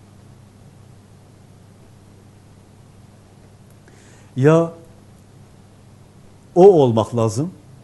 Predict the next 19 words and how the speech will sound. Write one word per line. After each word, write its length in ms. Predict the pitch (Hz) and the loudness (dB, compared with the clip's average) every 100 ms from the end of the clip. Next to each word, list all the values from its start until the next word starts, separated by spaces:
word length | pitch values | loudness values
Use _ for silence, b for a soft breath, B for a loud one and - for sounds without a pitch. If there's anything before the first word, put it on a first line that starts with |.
| - | -10
yani 220 | 104 117 | -4 -4
Allah'ın 560 | 107 123 123 139 143 113 | -4 -4 -2 -2 -4 -2
vahyini 380 | 120 110 123 120 | -4 -4 -6 -4
taşıyan 400 | 120 117 151 160 | -8 -6 -4 -2
olmak 400 | 113 104 104 107 | -4 -8 -8 -8
lazım 320 | 101 127 180 B B B - | -8 -8 -10 B B B -4
ya 220 | 127 127 | -2 0
da 220 | 147 180 - - - - - - | -2 -6 -12 -20 -20 -20 -20 -8
onunla 460 | 147 151 185 131 113 | -2 0 2 0 -2
beraber 320 | 120 117 147 | -2 0 0
olmak 400 | 147 110 107 - | 0 -2 -6 -8
lazım, 340 | 110 104 139 151 - - | -8 -6 -8 -10 -14 -6
ona 220 | 127 156 | -4 -2
yakın 380 | 120 131 127 165 | -2 -4 -2 -4
olmak 400 | 107 95 90 101 | -4 -6 -12 -14
lazım. 300 | 95 98 87 B B - | -14 -14 -16 B B -10
Yani 300 | 107 131 117 | -6 -4 -2
bir 80 | 143 | -4
şekilde 600 | - 107 110 101 117 165 | -6 -8 -8 -4 -2 -2